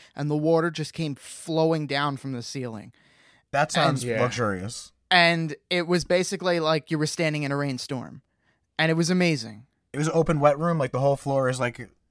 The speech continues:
Speaker 2: can get showered on.
Speaker 1: Yeah, it was, like, slate floor all over the
Speaker 2: Yeah,
Speaker 1: place.
Speaker 2: I love, I love that.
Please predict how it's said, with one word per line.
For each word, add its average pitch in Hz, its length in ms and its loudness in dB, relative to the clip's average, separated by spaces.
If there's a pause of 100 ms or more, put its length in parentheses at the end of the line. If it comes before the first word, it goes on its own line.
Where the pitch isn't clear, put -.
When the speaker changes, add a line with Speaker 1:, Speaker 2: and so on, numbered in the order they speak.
(120)
Speaker 2:
can 123 180 -6
get 120 160 -8 (300)
showered 123 340 -2
on. 135 220 -6 (100)
Speaker 1:
Yeah, 185 240 4
it 135 60 0
was, 143 100 -2
like, 165 160 -2
slate 165 340 -2
floor 139 460 -4
all 143 220 0
over 131 120 -2
the 123 100 -4
Speaker 2:
Yeah, 107 120 -2
Speaker 1:
place. 107 160 -2
Speaker 2:
I 107 60 -6
love, 113 260 -2
I 113 60 -2
love 107 220 -2
that. 101 200 -6